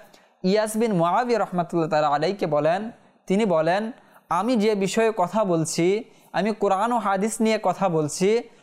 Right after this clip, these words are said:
সুতরাং সেগুলো বলার ক্ষেত্রে আমার গলার স্বর নরম করার বা নিচু করার কোনো প্রয়োজন নেই, আমি তো হক বলছি, কোরআন ও হাদিসের কথা বলছি।"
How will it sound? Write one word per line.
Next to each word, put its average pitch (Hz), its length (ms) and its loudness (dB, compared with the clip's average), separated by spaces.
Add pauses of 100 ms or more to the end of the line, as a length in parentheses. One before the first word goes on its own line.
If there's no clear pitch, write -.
সুতরাং 240 360 0
সেগুলো 226 460 0
বলার 190 440 0
ক্ষেত্রে 240 540 0 (600)
আমার 226 260 0
গলার 214 300 0
স্বর 247 200 -2
নরম 226 400 0
করার 233 320 0 (340)
বা 165 80 0
নিচু 202 280 0
করার 254 220 2
কোনো 240 240 0
প্রয়োজন 220 400 0
নেই, 160 60 0
আমি 208 140 0
তো 254 80 -2
হক 262 240 2
বলছি, 170 400 -2
কোরআন 262 260 0
ও 254 40 -2
হাদিসের 226 420 0
কথা 185 240 -2
বলছি।" 135 380 -4